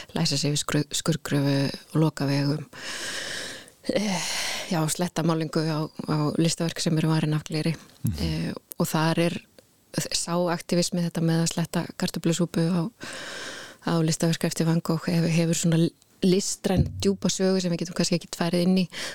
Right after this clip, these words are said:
Speaker 1: þannig að það er mikil hugsun á bak við þetta sem að, sem að gleymist alveg í hneyksluninni sem að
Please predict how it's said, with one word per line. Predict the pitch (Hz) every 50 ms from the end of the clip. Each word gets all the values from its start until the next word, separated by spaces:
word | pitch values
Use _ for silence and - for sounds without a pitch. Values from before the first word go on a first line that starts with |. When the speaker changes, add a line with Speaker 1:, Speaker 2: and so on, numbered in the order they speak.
| -
Speaker 1:
þannig | - 156 160 160
að | 160
það | 151 156 160 160
er | 170 170 170
mikil | 170 - - 156 - -
hugsun | 214 220 - - - - 208 202
á | 185 -
bak | 196 190 196 -
við | 196 196
þetta | - 196 185
sem | - 180 180 175 175
að, | 185 240 - - -
sem | - 180 175
að | 175 170 180
gleymist | 180 175 180 185 175 - - -
alveg | - 185 180 175 175 185
í | 196 190 202 233
hneyksluninni | 165 180 180 - - - - 180 185 185 180 180 170
sem | - - 190 185
að | 190 196